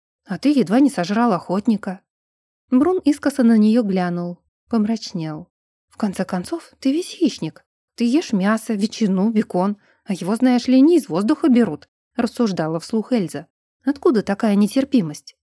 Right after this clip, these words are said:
«Мы зовём их охотниками». Пальцы Бруно, сжимающие руль, побелели. «Они и сами себя так называют. Но то, что они творят, неохота.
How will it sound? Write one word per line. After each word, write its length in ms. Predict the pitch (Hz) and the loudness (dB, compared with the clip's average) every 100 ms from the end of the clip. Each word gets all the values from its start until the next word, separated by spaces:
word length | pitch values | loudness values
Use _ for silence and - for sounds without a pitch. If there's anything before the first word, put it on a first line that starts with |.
| _ _ _ _ _ _ - | _ _ _ _ _ _ -8
«Мы 260 | 202 240 | -4 -2
зовём 420 | 202 208 196 208 190 | 0 0 2 2 0
их 140 | 190 | 0
охотниками». 800 | 185 - 220 156 147 151 147 151 _ _ _ _ - | -2 0 -2 -2 -10 -10 -12 -14 _ _ _ _ -4
Пальцы 360 | 190 175 190 | -4 -4 -6
Бруно, 460 | 185 254 247 165 165 - | -2 0 0 -2 -8 -6
сжимающие 760 | 180 190 185 165 165 - 185 | -2 -2 -2 -4 -6 -8 -6
руль, 260 | 180 165 151 _ | -4 -6 -8 _
побелели. 680 | 208 190 208 190 156 151 - _ _ _ _ _ _ | -6 -4 -2 -2 -6 -10 -18 _ _ _ _ _ _
«Они 320 | 214 202 233 254 | -8 -2 0 0
и 40 | |
сами 340 | 254 269 185 | 0 -2 -2
себя 260 | 160 165 165 | -4 -6 -4
так 200 | 165 - | -4 -4
называют. 640 | 170 160 160 156 156 - - _ _ - | -6 -4 -6 -6 -8 -12 -20 _ _ -10
Но 160 | 185 185 | -6 -4
то, 160 | 196 | -4
что 220 | 190 - | -4 -2
они 180 | 185 185 | -2 -2
творят, 640 | - 180 190 220 208 - _ | -2 -2 -2 -2 -6 -16 _
неохота. 640 | 196 202 196 208 175 - | -2 -2 0 0 -2 -4